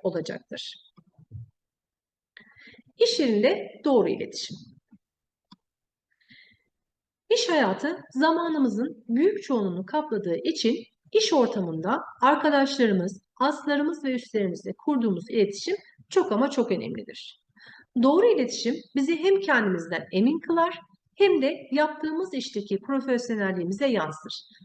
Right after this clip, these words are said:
ve iş hayatında doğru bir imaj oluşturmak için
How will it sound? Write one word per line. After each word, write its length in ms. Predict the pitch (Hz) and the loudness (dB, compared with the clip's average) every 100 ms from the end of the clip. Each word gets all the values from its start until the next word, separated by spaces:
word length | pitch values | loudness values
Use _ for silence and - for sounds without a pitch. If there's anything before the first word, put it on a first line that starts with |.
| _ | _
ve 60 | 294 | -2
iş 220 | 370 403 | 0 2
hayatında 600 | 285 208 190 185 233 285 | 2 2 0 -2 -2 0
doğru 280 | 240 285 330 | 2 2 0
bir 100 | 247 | 0
imaj 280 | 196 175 220 | -2 -2 -6
oluşturmak 520 | 240 - 196 170 - | -6 -6 -6 -6 -8
için 340 | 226 - 330 | -8 -6 -6